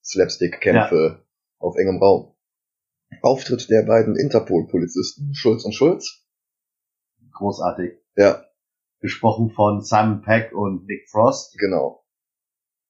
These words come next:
Speaker 1: Und die beiden
Speaker 2: Ah.
Speaker 1: untersuchen den Mord. Tim stellt fest, dass das Opfer die Titelseite von einer Zeitung in der Hand hat und mit blutigen Fingern einzelne Buchstaben markiert hat. Und die ergeben von oben nach unten gelesen das Wort Karabujon.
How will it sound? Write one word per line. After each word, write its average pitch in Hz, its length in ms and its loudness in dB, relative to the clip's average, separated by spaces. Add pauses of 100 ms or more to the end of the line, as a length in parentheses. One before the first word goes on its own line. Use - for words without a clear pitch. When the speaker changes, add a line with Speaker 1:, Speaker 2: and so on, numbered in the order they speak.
(100)
Speaker 1:
Und 101 140 -10
die 107 60 -2
beiden 95 240 4
Speaker 2:
Ah. - 20 0
Speaker 1:
untersuchen 123 440 0
den 156 140 0
Mord. - 520 -2 (600)
Tim 151 260 2
stellt 143 300 -2
fest, 135 240 -2
dass 127 120 -4
das 123 160 0
Opfer 113 680 2 (240)
die 107 120 -4
Titelseite 120 540 0
von 82 120 -6
einer 95 180 -2
Zeitung 120 320 0
in 71 100 -4
der 95 120 -2
Hand 95 180 -2
hat - 280 -2 (460)
und 120 400 2
mit 110 180 2
blutigen 117 420 0
Fingern 113 640 2
einzelne 113 500 0
Buchstaben 87 580 -2
markiert 82 480 -4
hat. 85 140 -10
Und 90 100 -20
die 107 160 2
ergeben 110 440 2
von 110 160 0
oben 110 200 2
nach 92 160 -2
unten 104 480 -4
gelesen 98 420 0
das 95 180 0
Wort 90 300 2 (360)
Karabujon. 101 1120 0